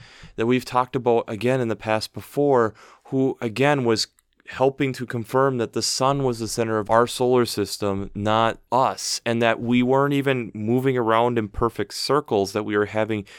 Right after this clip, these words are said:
elliptical orbits around our solar system. And again, it was multiple persecutions from multiple different people. And we've talked about this in the past, that this,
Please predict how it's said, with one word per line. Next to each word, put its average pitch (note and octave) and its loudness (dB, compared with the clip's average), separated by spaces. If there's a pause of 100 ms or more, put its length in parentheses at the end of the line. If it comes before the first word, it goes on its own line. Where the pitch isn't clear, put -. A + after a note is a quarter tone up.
(800)
elliptical G#2+ 0
orbits A2+ 2
around G#2 0
our G2+ 0
solar C#3+ 0
system. F#2 -6 (600)
And C3 0
again, A#2+ -2
it A#2 -4
was A#2+ 0 (680)
multiple C#3+ -2
persecutions A2 -2
from A2 -4
multiple B2 0
different G#2+ -4
people. A2 -2 (380)
And B2 -4
we've B2+ 0
talked C#3 -4
about A#2+ 0
this G#2 -4
in G#2+ -6
the G2 -2
past, D3 -2
that - -6
this, C#3+ 0